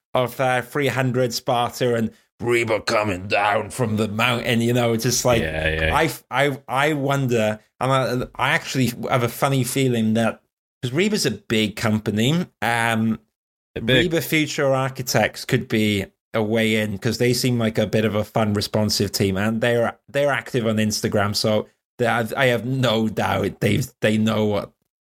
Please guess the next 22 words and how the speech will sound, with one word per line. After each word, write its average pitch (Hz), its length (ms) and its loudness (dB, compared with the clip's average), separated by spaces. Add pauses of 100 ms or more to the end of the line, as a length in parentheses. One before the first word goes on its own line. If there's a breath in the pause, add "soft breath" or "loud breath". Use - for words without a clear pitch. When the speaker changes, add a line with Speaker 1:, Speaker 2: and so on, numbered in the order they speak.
(100)
Speaker 1:
they 113 100 0
know 117 180 2
what 107 180 -2
the - 60 -4
faff 110 380 -2
is 98 140 0
about. 98 420 0
Do 120 100 -2
you 110 60 2
know 110 100 2
what 101 60 -2
I'm 107 80 -6
saying? 110 360 0
Speaker 2:
Re-, 113 100 -2
Speaker 1:
So 120 200 0
Speaker 2:
yeah, 110 80 2
Re-, 131 140 0
reba 123 300 -2
Education 107 540 -2
follows 95 340 0
us, 82 220 -2
so 85 300 0